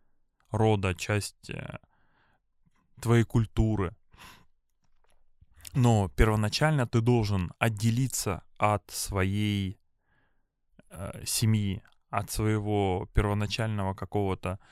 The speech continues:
уклада, в котором ты живёшь. И вот эта мысль мне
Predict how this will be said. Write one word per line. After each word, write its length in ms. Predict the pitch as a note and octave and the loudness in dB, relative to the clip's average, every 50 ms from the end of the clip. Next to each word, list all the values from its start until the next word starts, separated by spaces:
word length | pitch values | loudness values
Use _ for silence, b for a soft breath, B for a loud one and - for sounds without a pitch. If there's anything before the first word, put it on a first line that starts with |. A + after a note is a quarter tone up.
| B B B B B | B B B B B
уклада, 480 | A2 F#2 - G#2+ G#2 G#2 G2 E2+ F2 F2 | -8 -4 0 2 2 2 2 0 -2 -4
в 60 | - | -6
котором 400 | - F#2+ - - F#2 F2 F#2 F#2 | -6 -6 -4 -2 -2 -4 -4 -6
ты 120 | - G2+ | -6 -6
живёшь. 460 | F#2+ F#2+ F#2+ F2+ F2+ E2+ F#2+ - - _ B B B B B B B B | -6 -4 -4 -4 -4 -6 -8 -10 -14 _ B B B B B B B B
И 60 | G#2+ | -2
вот 200 | G#2 A2 - - | -2 0 0 0
эта 180 | A#2 - A#2 G2+ | 0 2 2 2
мысль 400 | G2+ G#2+ C3+ - - - C#3+ B2 | 2 2 0 0 -2 -4 -4 -2
мне 560 | A2 G#2 G2+ G#2 G#2 G#2 G2+ F#2+ F#2 F2 | -2 0 0 0 0 -2 -2 -2 -2 -4